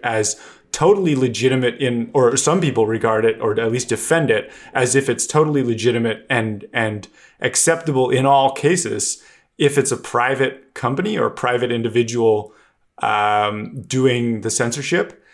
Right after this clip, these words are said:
that, that there should be no constraints. There, there is no law that should apply to this.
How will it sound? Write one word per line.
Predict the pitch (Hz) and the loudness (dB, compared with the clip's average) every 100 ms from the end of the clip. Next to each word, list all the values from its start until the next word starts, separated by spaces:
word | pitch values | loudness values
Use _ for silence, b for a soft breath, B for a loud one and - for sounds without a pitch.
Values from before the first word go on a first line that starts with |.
| b b | b b
that, | 123 120 120 113 - | -2 0 2 0 -4
that | - 131 120 | 0 0 4
there | 123 113 | 2 2
should | - - 135 | 0 2 2
be | - 131 127 120 B B | 2 0 0 -4 B B
no | 120 123 143 165 156 | -6 0 4 4 4
constraints. | 147 120 - 117 113 | 0 -2 -2 -2 -2
There, | 117 | -4
there | 113 113 120 | -4 0 2
is | 120 147 131 | 4 2 2
no | 131 127 | 2 2
law | 117 113 117 110 113 120 120 | 2 0 -2 0 2 4 4
that | 113 117 | 2 0
should | - 113 | -2 -4
apply | - 110 107 | 0 0 0
to | 110 | -2
this. | 101 107 104 - | -2 -2 -2 -4